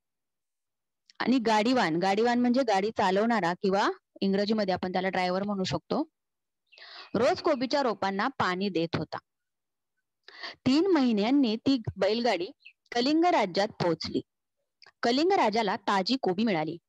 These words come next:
त्याला आनंद वाटला, आप्पाजींचे कौतुकही वाटले. बघा, तीन महिन्यांनी जेव्हा बैलगाडी कलिंग राज्यात जाऊन पोहोचली, तेव्हा कलिंग राजाला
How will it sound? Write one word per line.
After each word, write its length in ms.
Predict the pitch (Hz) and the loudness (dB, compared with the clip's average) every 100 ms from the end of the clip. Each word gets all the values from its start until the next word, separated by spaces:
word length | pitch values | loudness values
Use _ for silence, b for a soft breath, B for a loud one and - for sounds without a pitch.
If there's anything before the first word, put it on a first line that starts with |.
| _ _ _ b b - | _ _ _ b b -4
त्याला 180 | 208 247 | 0 0
आनंद 360 | 180 175 226 | -2 -2 0
वाटला, 400 | 277 214 - 208 - _ B B _ | 2 2 0 -2 -4 _ B B _
आप्पाजींचे 680 | 190 - 196 190 185 190 262 | -8 -4 -2 0 -2 0 -2
कौतुकही 640 | 339 202 180 - 196 196 214 | 0 -2 -2 -2 -2 -2 0
वाटले. 380 | 196 - 151 - _ - - | -2 0 -4 -4 _ -20 -4
बघा, 140 | 202 180 | -2 -2
तीन 320 | - 254 294 | 0 2 2
महिन्यांनी 300 | 311 269 262 | 2 2 2
जेव्हा 220 | 240 240 | 2 0
बैलगाडी 480 | 196 202 208 226 240 | 0 -2 0 -2 0
कलिंग 260 | 208 202 202 | 0 0 -2
राज्यात 360 | 220 196 196 196 | -2 0 -2 -2
जाऊन 180 | 185 214 | -2 -2
पोहोचली, 520 | - 175 - 220 220 - B B B - | -2 -2 0 0 0 -4 B B B 0
तेव्हा 140 | 214 220 | 0 0
कलिंग 340 | 208 196 247 | 0 0 0
राजाला 600 | 277 240 180 185 196 175 | 2 2 0 0 0 -2